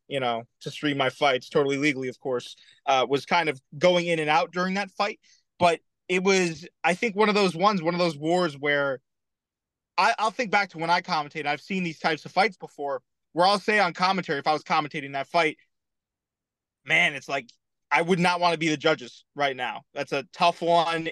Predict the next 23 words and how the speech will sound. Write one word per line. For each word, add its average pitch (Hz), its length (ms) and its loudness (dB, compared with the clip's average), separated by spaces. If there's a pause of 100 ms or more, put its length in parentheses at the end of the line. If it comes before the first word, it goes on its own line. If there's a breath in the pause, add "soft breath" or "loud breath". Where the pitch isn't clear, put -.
It's 151 240 -6
one 151 460 0
where 151 180 0
the 147 240 -10
action 151 460 -2
is 147 160 -10
so 160 500 0
all-encompassing 165 1080 0 (460 soft breath)
that 160 320 2 (100)
you're 170 240 0
not 175 280 2
necessarily 160 580 -2
looking 156 580 -6
at 147 380 2 (440)
who 208 300 0
was 165 600 2 (320)
pushing 196 280 0
forward 180 380 0
the 156 80 -2
most 139 380 -8
or 147 80 -6
who 185 200 0
was, 151 720 2